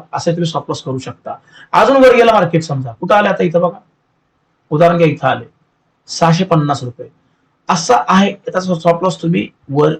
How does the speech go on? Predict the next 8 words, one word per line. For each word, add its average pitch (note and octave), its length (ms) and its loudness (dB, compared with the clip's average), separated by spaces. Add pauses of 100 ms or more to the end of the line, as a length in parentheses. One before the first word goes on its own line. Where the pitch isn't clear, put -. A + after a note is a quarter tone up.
(120)
घेऊ C3 220 -2
शकता. B2+ 460 -8 (540)
दोन्हीतली G3+ 460 2
गॅप G#3 280 2
कमी G#3+ 160 0
करायची G3+ 360 -4
नाहीये, D3+ 300 0
म्हणजे F3+ 460 -2